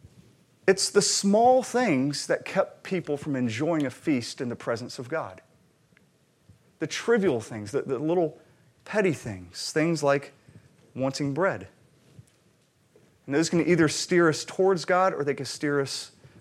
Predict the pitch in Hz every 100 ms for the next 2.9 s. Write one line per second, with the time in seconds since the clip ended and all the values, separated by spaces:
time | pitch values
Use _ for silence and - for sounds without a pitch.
0 | _ - 131 147 175 - 107 98 85 87
1 | - - - 127 160 226 175 160 151 151
2 | 123 135 147 151 - 135 127 120 -